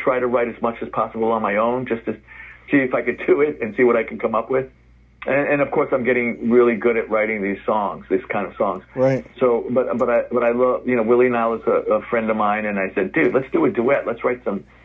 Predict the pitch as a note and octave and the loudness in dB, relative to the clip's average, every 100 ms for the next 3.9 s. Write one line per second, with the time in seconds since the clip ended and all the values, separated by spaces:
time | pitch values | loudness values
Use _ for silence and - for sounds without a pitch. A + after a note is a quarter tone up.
0 | - - - - C3+ C3+ B2+ D3+ D3+ E3+ | -20 -20 -12 -4 0 0 0 -2 -2 -4
1 | - C3 B2+ B2+ A#2+ A2+ A2+ D3 E3 E3 | 0 -2 0 0 2 0 0 0 0 -2
2 | D#3+ - - - - B2 B2 A#2+ - - | -4 -10 -20 -20 -4 0 2 0 -4 0
3 | B2 - A#2+ C3 A#2+ C#3+ D#3 E3 | 0 0 -4 -2 -2 -2 -2 -2